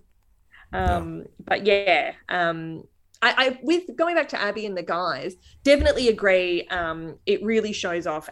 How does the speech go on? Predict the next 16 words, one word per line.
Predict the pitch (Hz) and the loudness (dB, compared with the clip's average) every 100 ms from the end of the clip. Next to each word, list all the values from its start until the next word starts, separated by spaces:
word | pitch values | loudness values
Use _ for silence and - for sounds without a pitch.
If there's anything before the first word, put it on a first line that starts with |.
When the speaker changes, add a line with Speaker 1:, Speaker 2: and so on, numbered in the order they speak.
| 160 | -8
Speaker 1:
Abby. | 156 156 156 151 - - | -6 -6 -6 -10 -16 -16
It, | 76 - _ | -16 -16 _
like, | 208 208 | -8 -4
I, | 208 208 - | -6 -6 -8
I | 202 | -6
feel | 220 233 | -2 0
like | 233 220 | -2 -2
it, | 175 - - _ _ _ _ - | -6 -6 -20 _ _ _ _ -2
you | 214 | 2
know, | 185 180 175 | 2 0 -2
she | 180 233 | -6 -4
wants | 220 190 | -2 -4
to | - | -4
be | 190 | -4
in | 165 | -4
control. | 165 185 - 190 175 175 175 175 | -8 -8 0 2 4 4 0 -2